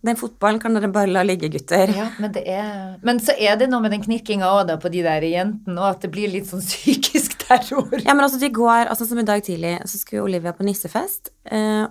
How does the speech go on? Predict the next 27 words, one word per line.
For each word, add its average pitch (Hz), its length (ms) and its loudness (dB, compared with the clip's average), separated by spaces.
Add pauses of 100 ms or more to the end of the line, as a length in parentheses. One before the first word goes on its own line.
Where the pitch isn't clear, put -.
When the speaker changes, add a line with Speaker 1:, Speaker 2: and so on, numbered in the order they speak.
Speaker 1:
og 202 180 -2
vi 196 220 0
syntes 196 240 -4
det 196 80 -2
var 190 80 -2
så 190 500 -6
stas, 254 540 -2
for 214 120 -8
da 202 100 2
satt 202 200 -6
vi 180 80 -4
og 165 140 -2
sminka 277 720 0
Olivia, 262 680 2
og 190 300 2
jentene 175 500 -2 (120)
gløda, 262 960 2
det 226 100 0
var 220 140 4
som 220 100 0
en 214 100 0
sånn, 208 160 2 (360)
kjærligheten 214 760 2
bare 202 280 4 (140)
oste 214 680 0
i 208 80 2
rommet, 185 360 0